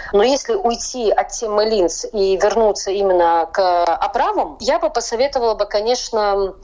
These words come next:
если х-, хочется выделить глазки, да, то в любом случае, к сожалению, при запотевании стёкол, да, будет немножко оседать глаз, в том плане, что будет самому тяжело, самому будет тяжело с большим количеством косметики.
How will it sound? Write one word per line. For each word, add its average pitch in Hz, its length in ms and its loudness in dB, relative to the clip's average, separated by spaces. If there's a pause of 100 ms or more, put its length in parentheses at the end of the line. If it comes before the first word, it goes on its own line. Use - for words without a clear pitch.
(160)
если 240 560 0
х-, 240 220 0
хочется 269 420 -4
выделить 262 440 0
глазки, 170 440 0
да, 170 280 2
то 233 140 -2
в 214 80 -4
любом 247 280 0
случае, 269 380 -6
к - 40 -18
сожалению, 233 580 0
при 233 320 0
запотевании 220 680 0 (500)
стёкол, 170 440 -2
да, 170 260 0 (500)
будет 262 440 -2
немножко 240 420 2
оседать 233 520 -2
глаз, 247 340 0
в - 40 -14
том 202 140 -2
плане, 226 220 0
что 214 160 -8
будет 226 180 -2
самому 247 420 0
тяжело, 190 600 0
самому 220 400 0
будет 240 280 -2
тяжело 220 520 0 (240)
с 190 100 -10
большим 226 400 -2
количеством 220 420 -2
косметики. - 680 -4